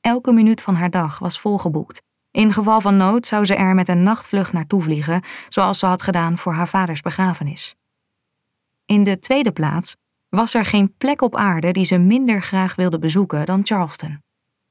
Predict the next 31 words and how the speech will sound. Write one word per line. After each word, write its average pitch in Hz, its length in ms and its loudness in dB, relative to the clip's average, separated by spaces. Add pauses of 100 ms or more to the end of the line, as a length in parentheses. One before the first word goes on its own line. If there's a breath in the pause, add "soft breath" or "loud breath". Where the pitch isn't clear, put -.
(180)
En 208 300 4
geen 180 300 -2
persoon 208 580 0
die 208 100 0
ze 190 140 -2
minder 202 400 2
graag 175 280 -4
wilde 165 240 -6
zien 165 320 0
dan 156 160 -4
haar 175 180 -2
moeder. 190 380 0 (1500)
Ze - 140 -2
hadden 226 260 2
allebei 208 420 0
vrede 175 380 -2
met 156 140 -4
de 165 80 -2
beleefde 180 420 0
wapenstilstand 165 920 -4
die 196 120 -2
in 185 100 2
de 185 100 0
jaren 190 360 0
van 180 120 -2
haar 165 220 -4
zelf 185 280 -4
opgelegde 160 580 -8
ballingschap 160 540 -4
had 143 160 -12
geheerst. 160 540 -8